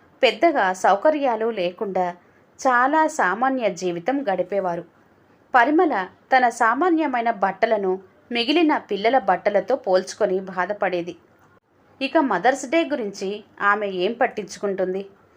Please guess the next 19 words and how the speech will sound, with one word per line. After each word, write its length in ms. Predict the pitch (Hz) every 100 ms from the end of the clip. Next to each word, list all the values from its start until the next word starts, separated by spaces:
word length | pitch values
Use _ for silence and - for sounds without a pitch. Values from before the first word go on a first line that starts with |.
| _ _ -
ఆమె 240 | 240 269
స్నేహితులందరూ 1040 | 277 233 214 233 311 294 214 185 190 190 190 _ _ _ 214
ఏదో 340 | 247 285 320
ఒక 220 | 254 226
బహుమతి 560 | 196 185 202 233 196 226
కొంటున్నారు. 600 | - 185 190 196 175 160 - _ _ _ _
డబ్బు 300 | 202 220 220
లేని 280 | 339 370 320
వారు 460 | 262 214 208 185 190 _ _ -
వాళ్ళ 320 | 247 254 254 254
చేతులతో 600 | 214 196 262 240 202 185 -
ఏదో 340 | 214 226 233 269
ఒకటి 440 | 196 196 208 359 226
చేస్తున్నారు. 560 | 185 - 190 180 170 - _ _ _ _ -
మదర్స్ 420 | 220 202 277 285
డే 160 | 208 226
రోజు 440 | 226 185 190 185 175 -
బహుమతులు 600 | 190 208 254 254 - 202
చూసుకొని 680 | 208 202 196 - 214 196